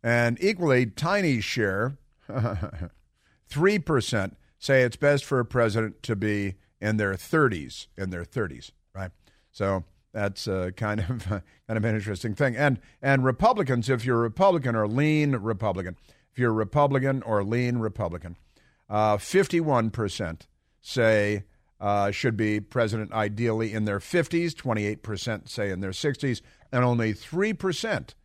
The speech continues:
say in their seventies or older. Or older is just hanging out there, or a hundred or a hundred years old, like Joe Biden. And if you're a Democrat, see,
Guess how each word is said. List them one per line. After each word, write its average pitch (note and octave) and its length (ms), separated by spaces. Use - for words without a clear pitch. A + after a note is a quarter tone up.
say A2 460
in A#2+ 200
their G2+ 160
seventies F#2+ 840
or B2+ 320
older. D3 480
Or C#3+ 220
older A#2+ 360
is G2 120
just A#2 240
hanging G#2+ 240
out E2+ 100
there, G#2+ 140
or A2+ 60
a A#2 100
hundred A#2 440
or A2 140
a G#2 60
hundred G#2 240
years F2+ 240
old, D#2+ 100
like G#2 180
Joe G2 180
Biden. E2+ 280
And C3 160
if C3+ 140
you're D3 160
a B2+ 40
Democrat, C3 680
see, B2 300